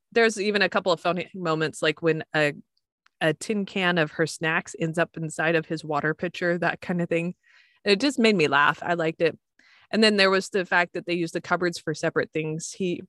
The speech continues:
she uses them for snacks. He uses them for his wine glasses, as apparently it was intended. And so when you put snacks and wine glasses in the same place,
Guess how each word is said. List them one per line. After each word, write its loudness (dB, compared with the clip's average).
she 0
uses 0
them 0
for -2
snacks. -6
He -4
uses -2
them 0
for -2
his -4
wine -4
glasses, 0
as -6
apparently -4
it 0
was -4
intended. -4
And -4
so -2
when 0
you 0
put 0
snacks -4
and -4
wine -2
glasses 0
in -10
the -8
same -6
place, -4